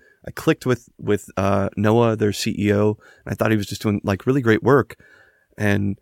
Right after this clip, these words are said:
I, I think he was kind of like, "We don't have any <laughs> credibility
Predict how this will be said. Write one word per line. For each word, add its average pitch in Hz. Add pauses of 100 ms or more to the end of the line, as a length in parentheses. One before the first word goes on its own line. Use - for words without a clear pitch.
(380)
I, 123
I 120
think 160
he 165
was 131 (100)
kind 123
of 110 (640)
like, 104
"We 147
don't 160
have 110
any 107
<laughs> -
credibility 131